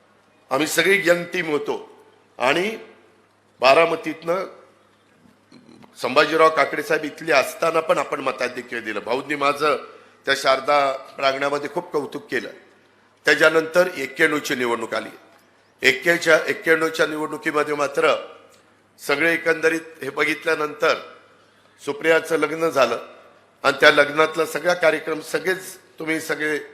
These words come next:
त्याच्यामध्ये सहभागी झाला. कार्यक्रम चांगला पार पाडला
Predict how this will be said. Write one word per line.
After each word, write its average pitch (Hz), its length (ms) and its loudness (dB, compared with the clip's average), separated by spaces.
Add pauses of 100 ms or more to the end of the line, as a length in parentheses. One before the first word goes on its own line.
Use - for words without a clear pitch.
(360)
त्याच्यामध्ये 147 440 4
सहभागी 139 460 4
झाला. 120 260 2 (640)
कार्यक्रम 160 440 4
चांगला 147 320 0
पार 135 220 0
पाडला 113 380 -6